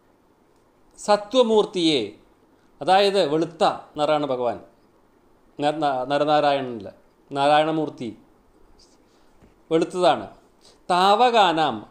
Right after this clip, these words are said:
അങ്ങയുടെ ആ സംബന്ധികളിൽ വെച്ച്, സ്വദ്വൈതാം ശുക്ലം തനും, അങ്ങേക്ക് ഏറ്റവും പ്രിയപ്പെട്ട സത്വമൂർത്തിയെ ഭജന്തി, ഭജിക്കുന്നു നാരായണമൂർത്തി.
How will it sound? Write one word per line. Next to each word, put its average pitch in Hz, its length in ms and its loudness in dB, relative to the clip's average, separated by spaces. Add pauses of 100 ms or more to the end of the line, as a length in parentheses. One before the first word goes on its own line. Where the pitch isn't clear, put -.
(120)
അങ്ങയുടെ 185 800 0 (280)
ആ 160 440 0
സംബന്ധികളിൽ 196 880 -2
വെച്ച്, 127 580 -4 (760)
സ്വദ്വൈതാം 233 840 2
ശുക്ലം 226 500 0
തനും, 180 600 -2 (320)
അങ്ങേക്ക് 202 560 0
ഏറ്റവും 233 640 0
പ്രിയപ്പെട്ട 214 840 0 (380)
സത്വമൂർത്തിയെ 185 1080 -2 (560)
ഭജന്തി, 156 680 -2
ഭജിക്കുന്നു 139 440 -4
നാരായണമൂർത്തി. 135 760 -4